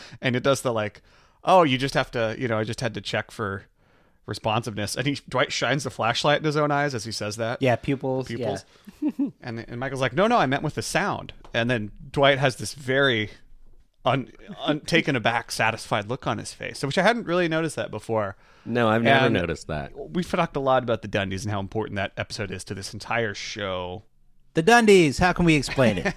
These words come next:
Speaker 2: <laughs> Take it frame by frame.
Speaker 1: And it's
Speaker 2: So happy that you all made
Speaker 1: it's,
Speaker 2: it.
Speaker 1: it's kind of incredible that even that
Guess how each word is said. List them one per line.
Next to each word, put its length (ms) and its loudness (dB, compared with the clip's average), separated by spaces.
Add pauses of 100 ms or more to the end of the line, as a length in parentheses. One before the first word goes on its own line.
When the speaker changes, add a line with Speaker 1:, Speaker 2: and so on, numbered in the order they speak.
(220)
Speaker 2:
<laughs> 280 -6
Take 180 4
it 60 -4
frame 200 4
by 80 2
frame. 200 4
Speaker 1:
And 100 4
it's 240 -4
Speaker 2:
So 80 0
happy 240 2
that 220 2
you 100 4
all 180 8
made 180 4
Speaker 1:
it's, 160 -2
Speaker 2:
it. 20 -20 (100)
Speaker 1:
it's 160 -2
kind 220 4
of 60 4
incredible 460 2
that 160 2
even 220 -2
that 300 -2